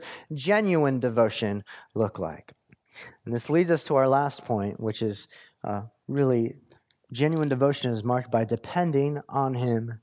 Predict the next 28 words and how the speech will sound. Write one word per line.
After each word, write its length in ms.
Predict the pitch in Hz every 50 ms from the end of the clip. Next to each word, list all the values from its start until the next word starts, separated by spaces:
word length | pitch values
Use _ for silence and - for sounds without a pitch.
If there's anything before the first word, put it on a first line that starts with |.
| _ _
completely. 680 | - - 123 107 - - - 127 117 113 - - 95 - _ _ _ _ _ _ _ _ _ _ _ _ _ _ _ _ _ _ _ _ _ _ -
Depending 400 | 143 151 - - 175 180 185 170
on 140 | 156 151 151
him, 360 | 139 151 170 165 160 147 139
on 200 | 127 127 131 131
the 100 | 131 131
Lord 300 | 127 131 135 143 139 127
Jesus 400 | 117 135 143 135 123 139 127 -
completely. 720 | - 147 131 - - - 139 131 117 104 101 101 95 101 _ _ _ _ _ _ _ _ _ _ _ _ - _ _ _ _ _ _ _ _ _ - - - - - - -
You 80 | - 143
see, 140 | 131 - 202
and 100 | 190 180
in 60 | 175
these 160 | 175 165 139
last 320 | 139 147 160 180 196 - -
verses, 380 | 156 175 185 160 - 156 131
I 60 | 147
want 200 | 151 151 156 151
you 80 | - 160
to 80 | 151 143
see 140 | - 170
how 160 | 160 147 156 143
he 80 | 151
turns 320 | 147 139 - 214 196 202 185
our 120 | 175 165
attention 500 | 160 160 - 180 185 185 - 190 175 160 - - - - -
sort 220 | - - - 190 170
of 80 | 139